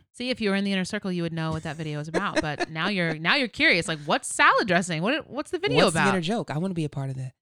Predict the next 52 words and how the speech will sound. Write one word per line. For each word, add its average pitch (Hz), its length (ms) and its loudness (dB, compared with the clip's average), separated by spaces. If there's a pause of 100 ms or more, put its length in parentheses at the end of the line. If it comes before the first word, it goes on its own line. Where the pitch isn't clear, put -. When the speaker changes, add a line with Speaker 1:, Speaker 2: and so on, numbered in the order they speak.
Speaker 1:
You 151 140 -10
can 135 160 -4
Speaker 2:
inside 240 160 0
Speaker 1:
know. 262 220 4
We'll 175 100 0
Speaker 2:
joke. 143 80 2
Speaker 1:
tell 180 180 2
you 196 140 -2
how. 208 260 4
Okay, 190 240 0 (200)
so 254 360 2
let's 208 320 -4
get 294 160 -6
into 208 220 -4
this. 156 180 -4
And 180 160 -10
first, 202 160 -6
I 214 60 -4
just 185 100 -8
wanna 180 140 -8
give 175 320 -4
a 185 80 -6
trigger 160 400 -6
warning. 143 360 -10 (140)
This 151 140 -14
is, 156 100 -12
I 156 140 -6
Speaker 2:
All - 60 0
right. 175 100 0
Speaker 1:
know 208 420 6
already 214 400 6
how 185 140 0
people 170 240 -4
are 156 40 -4
gonna 147 140 -6
receive 190 400 -8
this. 269 240 0
I 156 60 -10
just, 147 160 -14 (420)
I 185 100 0
don't, 214 160 0
it's 208 220 -4
not 233 120 -2
like 208 120 -6
I 185 80 -2
know, 185 380 2
no, 233 180 4
but 202 100 0
I 185 60 -2
just 170 120 -10
have, 170 120 -10
like, 147 160 -10